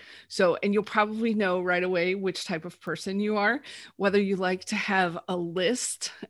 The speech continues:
and, um, more of the standard outlining with the Roman numerals and the A B C listing kind of person,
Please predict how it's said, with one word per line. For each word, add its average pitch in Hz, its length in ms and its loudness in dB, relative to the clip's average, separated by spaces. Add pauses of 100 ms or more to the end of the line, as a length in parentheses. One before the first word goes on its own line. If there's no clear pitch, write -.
and, 180 480 2 (240)
um, 165 320 -2
more 196 380 2
of 165 200 0
the 180 100 -2
standard 175 560 0
outlining 165 800 0
with 156 140 -6 (100)
the 135 280 -2 (380)
Roman 170 340 2
numerals 165 460 0
and 156 120 0
the - 120 -2
A 165 200 2
B 170 240 -4
C 175 340 -2
listing 196 720 0
kind 247 280 0
of 262 240 -2
person, 277 640 0